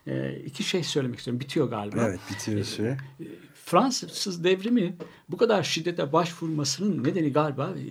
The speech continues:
Speaker 1: e, e, Zizek de söylüyor, bir anda da, e, siyasi olarak... e, e, İngiltere'nin dış-, modernleşme açısından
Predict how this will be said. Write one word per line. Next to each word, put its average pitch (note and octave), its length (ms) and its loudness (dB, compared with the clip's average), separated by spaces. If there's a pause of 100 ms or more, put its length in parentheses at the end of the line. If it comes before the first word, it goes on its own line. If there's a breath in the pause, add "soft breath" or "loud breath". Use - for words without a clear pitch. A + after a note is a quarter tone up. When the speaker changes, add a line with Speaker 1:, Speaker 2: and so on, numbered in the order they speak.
(140)
Speaker 1:
e, G#2+ 40 -8
e, - 260 -10
Zizek D3 360 0
de C#3+ 80 -6
söylüyor, D3 380 -4 (100)
bir D3+ 140 2
anda E3 480 0 (280)
da, G3+ 160 -2 (400 loud breath)
e, C#3 100 -4 (540)
siyasi C#3 580 0
olarak... D#3+ 380 0 (120)
e, - 80 -8 (1700 soft breath)
e, - 60 -10
İngiltere'nin D#3 640 2
dış-, C3+ 160 0 (1000)
modernleşme D#3 720 8
açısından G2 580 0